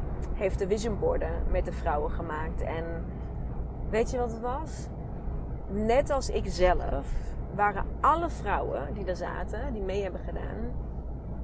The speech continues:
niet sceptisch, maar wel een beetje, nou ja, of dat nou heel impactvol gaat zijn. Hè? We gaan een beetje knutselen en zo. En dat had ik natuurlijk ook altijd met het vision board maken voordat ik, eh,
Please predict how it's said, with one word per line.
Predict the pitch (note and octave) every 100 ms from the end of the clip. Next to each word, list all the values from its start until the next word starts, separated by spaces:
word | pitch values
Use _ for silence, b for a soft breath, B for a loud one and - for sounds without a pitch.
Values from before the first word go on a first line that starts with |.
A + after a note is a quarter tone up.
| - - - - - - - - - -
niet | F4+ -
sceptisch, | - - G#3 F3+ - B3+ -
maar | A3 G3
wel | A3+ B3+
een | A3+
beetje, | A3 A3 -
nou | E3+ D#3 E3+ E3
ja, | D3+ - -
of | D#3 -
dat | E3+ F3
nou | F#3+ F#3+ F#3+ F#3 F#3 - - - - -
heel | - G2+ G2+
impactvol | G3+ G#3 - G3 - - G3+
gaat | F#3+ F#3+ F#3
zijn. | F#3+ G3 G#3
Hè? | F#3
We | G3+
gaan | F3+ F3+
een | D#3+
beetje | D#3 -
knutselen | F3+ F3+ - - F#3
en | G3 G3+
zo. | G3+ G#3 B3+ B B B B B
En | G#3
dat | A3 A#3
had | B3
ik | G3 F3
natuurlijk | A#3+ - G#3+ -
ook | - A#3+ - - - -
altijd | B3 A3+ - G3+ G3 B3+ - - G3+
met | -
het | F#3
vision | F3 G#3 A3 F#3
board | G#3 G#3+
maken | G3+ F3+ G#3 A3+
voordat | - B3 A#3 G3
ik, | F3+ E3+
eh, | F#3 F3 E3+